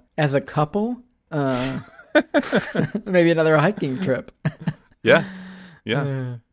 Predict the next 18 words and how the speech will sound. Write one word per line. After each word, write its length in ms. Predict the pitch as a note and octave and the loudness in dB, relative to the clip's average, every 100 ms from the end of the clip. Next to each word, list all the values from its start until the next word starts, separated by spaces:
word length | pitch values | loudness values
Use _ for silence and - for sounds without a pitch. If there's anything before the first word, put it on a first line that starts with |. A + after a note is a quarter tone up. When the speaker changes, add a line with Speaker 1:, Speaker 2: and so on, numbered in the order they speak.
| _ | _
Speaker 2:
And 220 | - C#3 B2 | -6 -6 -2
Todd, 240 | D3+ E3 | 4 4
if 140 | D#3 - | 4 2
you're 120 | D3+ | 0
listening 440 | D#3 E3+ A#2+ G2+ | 2 2 2 0
to 80 | F2+ | -2
this, 200 | F#2+ G#2 | -4 -4
we 140 | C#3 | -2
are 100 | C#3+ | -2
serious. 540 | C3+ - C#3 G#2 F#2 - | -2 -2 0 0 0 -4
We 80 | G#2 | -8
do 220 | - A#2+ | -4 -4
wanna 180 | B2+ A2 | -2 0
go 140 | A2 | -2
hiking 400 | - A2+ - D#2+ | 0 -2 -2 -8
with 180 | D#2+ - | -12 -16
you. 160 | F2+ | -16
So 320 | G2 - F2+ | -14 -12 -12